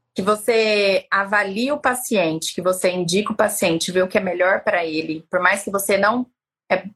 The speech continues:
bom naquilo, que você, mas você saber indicar, né? O paciente já tem uma segurança por você,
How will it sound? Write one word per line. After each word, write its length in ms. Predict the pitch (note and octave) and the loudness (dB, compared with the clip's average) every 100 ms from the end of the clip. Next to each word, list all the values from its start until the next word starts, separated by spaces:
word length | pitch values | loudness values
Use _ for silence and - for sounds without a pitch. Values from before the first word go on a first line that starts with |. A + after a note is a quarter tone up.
| _ _ _ | _ _ _
bom 300 | F#3 G#3+ G#3+ | 0 2 2
naquilo, 540 | F#3 F3 - D#3 D#3 | -2 -4 -4 -2 -4
que 120 | - | -4
você, 420 | E3+ F3 F#3 F3 F3 - | -2 0 2 0 -2 -10
mas 80 | - | -4
você 220 | F#3 F#3+ | -2 0
saber 280 | G#3+ G#3+ G3+ | 0 0 2
indicar, 680 | G3+ G3+ F#3 - G3+ G#3 E3 _ _ _ _ - | 2 0 -2 0 0 0 -6 _ _ _ _ 0
né? 320 | D#3+ F3 F#3+ _ _ - | 2 2 -4 _ _ -4
O 60 | |
paciente 320 | G#3+ A3 C4 | -2 0 0
já 100 | C4 | 0
tem 120 | - C4 | 0 0
uma 120 | B3+ | 0
segurança 480 | A#3 G3 F3+ E3 - | 0 2 2 0 -4
por 100 | F3 | -4
você, 460 | E3+ E3+ D#3 D3+ | -2 0 0 -2